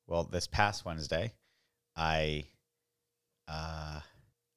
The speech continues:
I did something with my roommate. We, we got dinner. We got dinner somewhere. That's,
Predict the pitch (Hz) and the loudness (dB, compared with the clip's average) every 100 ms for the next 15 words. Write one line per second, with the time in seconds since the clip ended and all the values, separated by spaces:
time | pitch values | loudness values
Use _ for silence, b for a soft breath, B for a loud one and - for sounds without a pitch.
0 | - 73 76 - 80 67 - 76 73 - | -8 -6 -6 -4 -4 -4 -6 -6 -8 -12
1 | _ - 82 - 76 73 76 78 78 - | _ -10 -10 -6 -4 -2 -2 -2 -2 -4
2 | _ _ _ _ _ - 71 - 85 78 | _ _ _ _ _ -12 -12 -12 -10 2
3 | 85 - 92 113 120 - - 101 104 92 | 2 4 0 2 0 -4 -6 4 4 4
4 | 92 87 - 73 67 65 - _ _ _ | 0 0 -2 -2 -4 -6 -10 _ _ _
5 | _ _ _ _ _ _ 85 87 - | _ _ _ _ _ _ 4 6 6